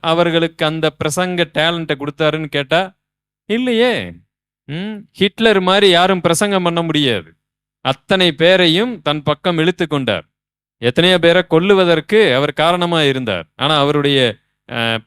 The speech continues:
ப்ரீச்சிங், அவருக்கு ஒரு டேலண்ட் இருந்தது. ஆனா இதையெல்லாம் ஹோலி ஸ்பிரிட் கிஃப்ட் நம்ம என்ன செய்ய முடியாது, கொண்டு வர முடியாது. எனக்கு வந்து நன்றாக இசை வாசிக்கக்கூடிய, அஹ், வரத்தை பரிசுத்தாவியானவர் கொடுத்திருக்கிறார்னா, அப்ப ஏ ஆர் ரகுமான், இளையராஜா போன்ற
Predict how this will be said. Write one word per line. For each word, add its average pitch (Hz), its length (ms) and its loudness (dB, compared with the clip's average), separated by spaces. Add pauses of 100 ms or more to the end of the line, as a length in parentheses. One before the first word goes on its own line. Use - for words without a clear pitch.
(140)
ப்ரீச்சிங், 196 540 -2
அவருக்கு 139 320 -2
ஒரு 127 220 -2
டேலண்ட் 165 460 -2
இருந்தது. 104 340 -6 (560)
ஆனா 208 140 2
இதையெல்லாம் 214 480 2 (340)
ஹோலி 240 260 4
ஸ்பிரிட் 190 420 -6
கிஃப்ட் 190 320 -2
நம்ம 185 200 -2
என்ன 165 100 -2
செய்ய 160 140 -2
முடியாது, 110 340 -2 (420)
கொண்டு 262 240 2
வர 202 180 4
முடியாது. 143 540 0 (500)
எனக்கு 165 320 0
வந்து 165 220 2
நன்றாக 175 500 2
இசை 151 300 4
வாசிக்கக்கூடிய, 165 720 0 (400)
அஹ், 127 220 -2
வரத்தை 190 520 2
பரிசுத்தாவியானவர் 165 960 0
கொடுத்திருக்கிறார்னா, 143 720 -2
அப்ப 160 280 -2
ஏ 156 160 2 (100)
ஆர் 185 200 2
ரகுமான், 160 480 0
இளையராஜா 165 600 2
போன்ற 151 300 -4